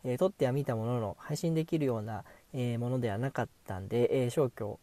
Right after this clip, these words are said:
したんですけども、うん。やっぱね、体調悪い時には無理して収録するもんではないなと、えー、感じました。<laughs> まあ、この、この番組は、あのー、そんなに一生懸命やる番組でもないので、あの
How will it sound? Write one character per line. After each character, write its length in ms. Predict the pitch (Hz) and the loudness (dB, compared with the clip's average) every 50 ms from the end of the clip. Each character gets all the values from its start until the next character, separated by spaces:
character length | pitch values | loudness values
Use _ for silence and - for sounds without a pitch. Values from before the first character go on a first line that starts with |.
| - - | -16 -12
し 80 | - | -8
た 140 | - 120 107 | -6 -6 -6
ん 60 | 110 | -6
で 60 | 110 | -8
す 100 | - - | -12 -10
け 100 | - 117 | -8 -6
ど 100 | 120 123 | -4 -2
も、 320 | 123 143 175 175 143 113 - - _ _ - - | 4 8 10 10 10 8 6 0 _ _ -6 -2
う 80 | 151 | -2
ん。 200 | 143 127 110 - - - _ _ _ - - - - - - - - _ _ _ _ | 0 0 -2 -4 -8 -14 _ _ _ -20 -20 -20 -20 -20 -20 -20 -20 _ _ _ _
や 80 | - - | -6 -2
っ 40 | |
ぱ 120 | - 143 131 | 0 0 0
ね、 400 | 131 131 127 120 110 104 101 - - | 2 0 0 0 -2 -4 -6 -6 -2
体 180 | 151 151 151 | -2 -2 2
調 160 | - 170 170 | 4 4 6
悪 240 | 165 165 170 185 185 | 6 6 4 4 2
い 60 | 175 | 2
時 240 | 165 135 120 - 113 | 0 -2 -4 -4 -6
に 80 | 110 104 | -6 -4
は 60 | 101 | -2
無 120 | 113 147 | -2 -2
理 80 | 160 156 | -2 -2
し 80 | - - | -2 -4
て 120 | 117 110 | -6 -6
収 140 | - - 123 | -4 -2 -2
録 180 | 127 135 135 - | -2 -2 -4 -4
す 100 | - 156 | -2 -2
る 60 | 151 | 0
も 120 | 151 151 | 0 0
ん 60 | 143 107 | -2 -4
で 60 | 104 | -6
は 100 | 98 95 | -6 -4
な 140 | 117 135 127 | -4 -2 -2
い 100 | 107 104 | -2 -4
な 140 | 110 113 | -4 -6
と、 180 | - - 113 - - - - - - | -6 -8 -10 -12 -12 -16 -14 -8 -2
え 140 | 135 135 127 | 0 0 0
ー、 40 | |
感 180 | - 127 127 123 | 0 -2 -4 -4
じ 120 | - - | -4 -2
ま 120 | 131 131 123 | 0 0 0
し 100 | - - | 0 -4
た。 140 | - - - - - - - - - - - - | -10 -18 -20 -20 -20 -20 -20 -18 -14 -10 -10 0
<laughs> 380 | - - 160 165 - - - - | 4 4 4 4 4 -2 -2 4
ま 100 | 190 180 | 4 4
あ、 20 | 165 | 4
こ 140 | - 170 | 4 4
の、 200 | 180 196 196 - - _ _ - - - - _ | 6 6 6 6 2 _ _ -20 -20 -20 -18 _
こ 60 | - 202 | 2 2
の 100 | 196 190 | 4 6
番 280 | 190 185 185 190 196 | 6 6 6 4 2
組 200 | 196 196 190 180 | 0 0 0 2
は、 140 | 185 180 175 | 4 4 4
あ 60 | 170 | 4
の 480 | 175 175 170 165 165 165 165 165 - - _ | 4 2 2 4 4 4 4 2 0 -4 _
ー、 20 | - | -4
そ 140 | 165 170 170 | -2 0 2
ん 60 | 170 | 2
な 100 | 165 165 | 2 2
に 260 | 160 160 160 160 - | 2 0 -2 -2 -4
一 80 | - - | -4 -2
生 80 | - 160 | 0 2
懸 180 | 160 170 170 170 | 2 4 2 4
命 240 | 160 147 131 117 | 2 2 0 0
や 120 | 110 120 117 | 0 0 0
る 300 | 120 123 127 127 - - _ _ - - - - - - _ | 0 0 0 -2 -4 -6 _ _ -16 -14 -14 -14 -16 -8 _
番 180 | 147 143 143 143 | -2 0 0 2
組 160 | 139 139 139 | 2 2 2
で 80 | 147 | 2
も 100 | 135 120 | 0 0
な 200 | 113 113 127 131 | 0 -2 -2 -2
い 80 | 131 120 | -2 -4
の 100 | 113 110 | -4 -6
で、 300 | 110 113 113 113 - - _ | -8 -8 -10 -10 -12 -12 _
あ 140 | 131 131 113 | -4 -4 -2
の 540 | 110 107 104 101 101 101 104 104 98 - | -2 -4 -4 -6 -6 -6 -6 -6 -8 -10